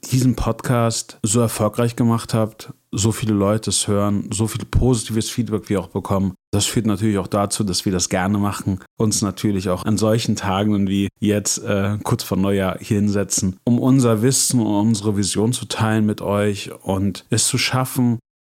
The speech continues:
dass wir alle zusammen auch ein wunderschönes zwanzig vierundzwanzig haben werden. Und auf der anderen Seite auch spannende Gäste haben werden, von denen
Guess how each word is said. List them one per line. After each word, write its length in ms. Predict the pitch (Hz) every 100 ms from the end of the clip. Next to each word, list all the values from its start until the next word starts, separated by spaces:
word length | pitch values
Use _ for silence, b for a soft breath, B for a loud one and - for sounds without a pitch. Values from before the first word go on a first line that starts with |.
| _
dass 260 | - 98 -
wir 460 | 101 107 107 101 104 _ _ _ _ -
alle 200 | 123 151
zusammen 440 | - 107 113 110
auch 120 | 92
ein 60 | 104
wunderschönes 500 | 113 127 - 113 104
zwanzig 320 | 110 98 98
vierundzwanzig 520 | - 95 - 113 -
haben 180 | 120 117
werden. 340 | 120 120 127 - _ _ _ _ _ -
Und 300 | 110 120 -
auf 160 | 101 -
der 100 | 87
anderen 240 | 107 107
Seite 380 | 101 101 98 87
auch 380 | 90 92 - -
spannende 400 | - - 113 113
Gäste 340 | 101 104 -
haben 280 | 101 98 95
werden, 240 | 92 90 87
von 200 | - 90
denen 360 | 92 90 78